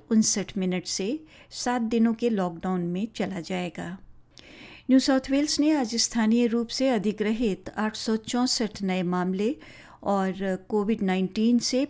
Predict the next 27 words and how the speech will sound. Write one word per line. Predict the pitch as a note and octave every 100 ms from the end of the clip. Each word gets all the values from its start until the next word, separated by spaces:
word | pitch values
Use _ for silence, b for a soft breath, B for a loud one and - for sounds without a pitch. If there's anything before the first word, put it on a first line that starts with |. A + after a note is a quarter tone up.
| - G3
पन्द्रह | F#3+ G3 G3+ - G#3+
अन्य | A#3 A3+
मौतों | G3 F3+ - F3+
की | G3
रिपोर्ट | G#3+ A3+ F3 E3+ -
की | F#3+
है। | F3+ F#3 F3 F#3 B B B B
स्वास्थ्य | - A#3 A3+ A#3
विभाग | A3 A3+ A3 -
का | A3
कहना | A3+ G#3+ A3
है | A3+ A3+
कि | A3+ A#3
जिन | F#3 G3 F#3
लोगों | G3 A3+
की | A3 B3
मृत्यु | B3+ F#3 F#3 G3
हुई | F#3 G3 G3
है, | G#3+ C4 B B B B
उनमें | A#3+ B3+ C4
से | - C#4
नौ | A3+ F#3+ A#3
को | - A#3+
टीका | A3 F3+ F3+ F#3
नहीं | A3+ G#3 G3+ F3
लगा | E3+ F3
था, | - F3+ E3